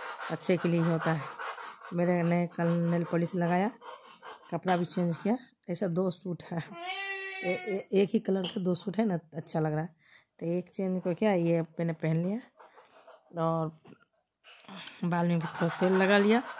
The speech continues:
और बिंदी साट लिया। तो मैं यही कहती हूँ कि आप लोग टेंशन ना लें, अगर कभी आपके साथ ऐसा कुछ हादसा हो तो संयम से काम लें,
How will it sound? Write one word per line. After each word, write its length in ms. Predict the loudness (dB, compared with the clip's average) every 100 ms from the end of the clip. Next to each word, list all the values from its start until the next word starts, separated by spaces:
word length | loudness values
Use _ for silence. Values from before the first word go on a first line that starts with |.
| -12 -12 -12 -12 -12 -12 -10
और 320 | -4 -2 -2
बिंदी 320 | 2 2 4 2 -2 -12 2
साट 200 | 4 6
लिया। 240 | 6 6 4 2 -8 -10 -10 -10 -8 -8 -2
तो 100 | 2
मैं 280 | 4 6 6 4 -6 -10 -10 -10 -10 -10 -2 4
यही 180 | 6
कहती 280 | 6 4 4
हूँ 120 | 2
कि 100 | 4 2
आप 180 | 2
लोग 160 | 0 2
टेंशन 340 | 2 2 0
ना 140 | 2 4
लें, 180 | 2 0
अगर 340 | -2 -2 -2 -4
कभी 180 | 0 2
आपके 240 | 0 -2
साथ 240 | -4 -2 -2
ऐसा 220 | -2 -2
कुछ 240 | -6 -8
हादसा 280 | -6 -6 -2
हो 180 | -2 -4 -10 _ -20 -20 -18 -18 -20 _ -18 -10
तो 80 |
संयम 400 | -4 0 2 2
से 140 | 0 -2
काम 260 | 2 2
लें, 200 | 2 -2